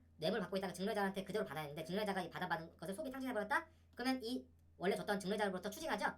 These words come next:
똑같습니다. 배임 수증죄에서도 수재자가 재물을 받고 있다, 갖고 있-, 받았다가 증재자한테 그대로 반환했는데 이 증재자가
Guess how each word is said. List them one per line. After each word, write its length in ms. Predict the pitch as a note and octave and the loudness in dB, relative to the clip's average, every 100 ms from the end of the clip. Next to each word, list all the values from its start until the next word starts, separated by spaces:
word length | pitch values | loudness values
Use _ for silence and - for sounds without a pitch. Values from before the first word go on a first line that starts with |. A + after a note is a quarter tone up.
| - | -4
똑같습니다. 640 | E4+ E4+ F#3 C#3 E3 - - - | -6 -4 -2 2 2 2 -4 0
배임 180 | F#3+ | 0
수증죄에서도 680 | C4 C#4+ B3+ G#3+ G#3+ D4+ D#4 - | 0 -2 -2 0 4 4 2 -4
수재자가 520 | - C#4+ C#4 B3+ B3 - - | -6 -2 2 4 2 0 -2
재물을 300 | G3+ A3 G3+ | 0 2 0
받고 200 | D3+ G3 | 0 -2
있다, 260 | G3 F3+ | 0 -4
갖고 220 | - E3+ F#3+ | -4 -4 -4
있-, 120 | - | 0
받았다가 520 | E3 F#3+ F3 A3 C#4+ - | 0 2 4 4 2 0
증재자한테 800 | G3 B3 A#3 G#3 G#3 G#3 G3+ - | -2 2 2 2 2 0 0 -8
그대로 240 | - G3 G#3+ | -2 2 2
반환했는데 580 | D#3 F3 E3 E3 C#4 C#4 | 2 0 0 2 2 2
이 100 | G3+ | -2
증재자가 400 | F#3 F#3+ F3+ F3+ | 0 0 0 -4